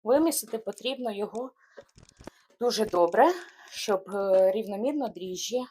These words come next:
розподілились. Так, я додаю ще олійки.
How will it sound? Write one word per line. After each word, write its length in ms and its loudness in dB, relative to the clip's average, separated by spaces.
розподілились. 1040 -8
Так, 260 -12
я 80 -8
додаю 400 -8
ще 420 -10
олійки. 600 -10